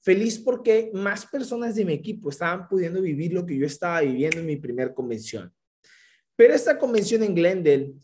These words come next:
a pesar de que puedas creer que la información es la misma, <clears throat> porque a veces creemos, "Es que va a ser la misma información", a pesar de que puedan ser los mismos speakers, cada convención, cada evento destino es totalmente diferente. Esta convención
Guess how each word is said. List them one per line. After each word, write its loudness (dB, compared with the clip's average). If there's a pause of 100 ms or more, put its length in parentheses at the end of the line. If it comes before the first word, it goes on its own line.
(260)
a 0
pesar 2
de -4
que -4
puedas 0
creer -2
que -6
la -2
información -4
es -2
la -2
misma, -6
<clears throat> -6
porque 2
a 6
veces 4
creemos, 0
"Es -12
que -2
va 0
a -8
ser -2
la 2
misma -4
información", -4 (460)
a 2
pesar 4
de -2
que -6
puedan -4
ser -2
los -2
mismos -6
speakers, -8 (380)
cada -2
convención, -4
cada 0
evento -4
destino -6
es -16
totalmente -6
diferente. -8 (300)
Esta 0
convención -2